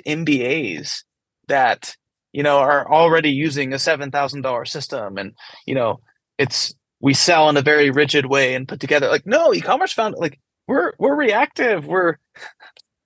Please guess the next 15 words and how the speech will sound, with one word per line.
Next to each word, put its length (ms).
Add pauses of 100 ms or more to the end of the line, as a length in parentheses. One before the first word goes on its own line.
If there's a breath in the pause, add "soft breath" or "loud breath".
we're 140
j-, 160
we're 120
jumping 360
around, 420
super 300
creative, 500
launching 380
things 300
really 200
fast. 400
We're 60
breaking 440
things. 380 (400 loud breath)
And, 400